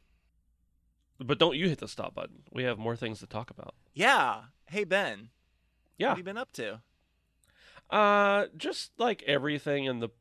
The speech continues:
Speaker 1: in the world, possibly. Uh, what have you been up to?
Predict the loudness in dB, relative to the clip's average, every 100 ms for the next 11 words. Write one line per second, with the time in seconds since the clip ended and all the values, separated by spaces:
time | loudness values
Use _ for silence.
0 | -10 -6 -4 -2 2 2 0 -4 _ -8
1 | -6 -6 -6 -4 -4 -6 _ _ _ _
2 | -8 -4 -2 -2 -4 -2 -2 -2 -4 -8
3 | -12 _ _ _ -20 -18 -8 -4 -4 -2
4 | -2 -2 -4 -8